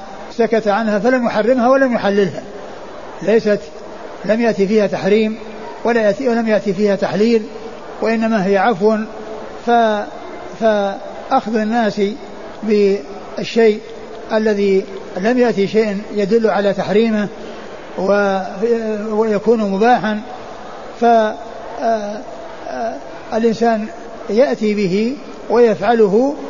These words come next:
ولا يبحث، آه، ولا يبحث، آه، آه، عنه، يعني. وهذا البحث إما أن يكون في زمن النبوة، والسؤال إنما يكون في زمن النبوة، وهو الذي يترتب عليه مضرة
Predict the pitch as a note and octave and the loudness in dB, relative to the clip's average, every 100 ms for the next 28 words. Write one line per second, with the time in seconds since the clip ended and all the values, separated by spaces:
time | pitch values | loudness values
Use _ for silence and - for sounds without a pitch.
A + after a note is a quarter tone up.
0 | - B3+ C#4 B3+ C4+ G3 G3+ G#3 - - | -4 0 4 6 6 4 0 -2 -6 -16
1 | - - - - A3 G#3 G#3 - - - | -16 -16 -16 0 2 4 0 -6 -14 -2
2 | A#3 C4 B3 C4 E3 G#3 F#3 G#3 G#3+ G3+ | 2 4 6 4 4 0 -2 -6 0 0
3 | G3 F#3 G3+ - - - - G#3+ G3+ G3 | 0 -4 -8 -14 -14 -12 -6 -2 0 -2
4 | G#3+ - - - F#3+ B3 F#3 F3+ - - | -6 -10 -14 -8 0 0 2 -2 -4 -10
5 | - - - - G3+ G#3+ A#3 C4 B3+ G#3+ | -14 -16 -10 -2 0 2 4 4 4 4
6 | A3 A3 - - - - - - - B3+ | 4 0 -4 -16 -16 -16 -14 -14 -2 2
7 | C#4 B3 A#3 A3 B3+ B3+ G3 A#3 C4+ B3 | 4 2 2 2 2 2 2 2 2 2
8 | G#3+ G3+ G#3 A3+ G3+ G3+ - - - - | 0 2 4 4 4 2 -6 -14 -14 -14
9 | - - - - - F#3+ F#3+ G#3 G#3+ A3+ | -14 -14 -14 -12 -4 -2 0 0 2 2
10 | G#3+ A3 G#3+ G#3 B3 A3+ G#3 G#3 G#3+ G3 | 2 0 2 2 2 2 2 2 2 0
11 | G3+ B3 A3 G3+ - - - - - - | 0 2 4 2 -4 -12 -12 -12 -14 -2
12 | A#3 A#3+ C#4 B3 A3+ A3 A3+ C4 A#3+ A3 | 2 4 4 4 4 2 4 2 4 4
13 | G3+ G#3+ A3+ F3+ G3 A3 - - - - | 4 4 4 4 0 -2 -8 -14 -10 -2
14 | G#3+ G#3+ A#3+ G#3 G3+ | 0 4 4 4 2